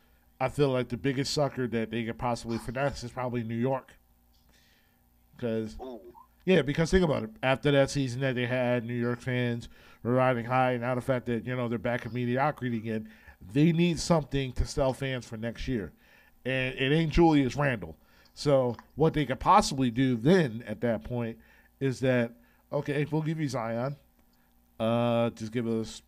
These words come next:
Speaker 1: you know, a few first-round picks. You know, give us, like, you know, <sighs> I'm trying to figure out, like, what exactly,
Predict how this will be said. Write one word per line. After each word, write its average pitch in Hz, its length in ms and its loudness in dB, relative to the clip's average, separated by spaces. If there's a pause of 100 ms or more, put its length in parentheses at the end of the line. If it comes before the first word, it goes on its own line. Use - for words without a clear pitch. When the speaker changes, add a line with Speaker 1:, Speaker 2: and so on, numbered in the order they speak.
Speaker 1:
you 127 100 -4
know, 117 300 -2
a 101 80 -8
few 120 160 -2
first-round 120 440 -4
picks. 120 440 0 (560)
You 120 100 -6
know, 113 380 -4 (120)
give 139 160 -2
us, 135 140 -6
like, 127 240 0 (100)
you 123 140 -8
know, 113 260 -4 (400)
<sighs> - 340 -20
I'm - 440 -20
trying 117 140 -10
to 95 60 -16
figure 95 220 -12
out, 87 180 -12
like, 87 200 -16
what 107 160 -8
exactly, 98 640 -12